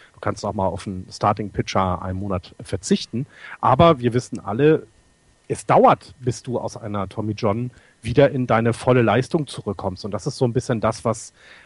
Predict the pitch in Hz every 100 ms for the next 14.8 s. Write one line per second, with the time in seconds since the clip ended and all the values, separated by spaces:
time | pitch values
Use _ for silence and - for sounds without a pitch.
0 | _ 110 - - - - 120 - 156 143
1 | 139 127 127 131 156 143 131 127 120 117
2 | 117 117 113 - - - 139 131 139 131
3 | - 127 110 107 - 127 120 127 113 113
4 | 113 110 104 - 127 123 104 - 104 101
5 | 90 87 - 123 139 113 139 - 104 95
6 | 104 - - 87 87 120 - 139 160 147
7 | 131 135 - 139 - 196 156 - - -
8 | - - 180 123 110 156 135 147 127 123
9 | - 113 107 107 104 104 110 143 151 -
10 | - 135 135 - 117 98 175 135 - 113
11 | 117 120 120 - _ _ _ 120 113 -
12 | 156 - 139 120 120 - 131 127 123 151
13 | 190 165 - 127 123 - 139 127 107 110
14 | 170 - - - 131 - 185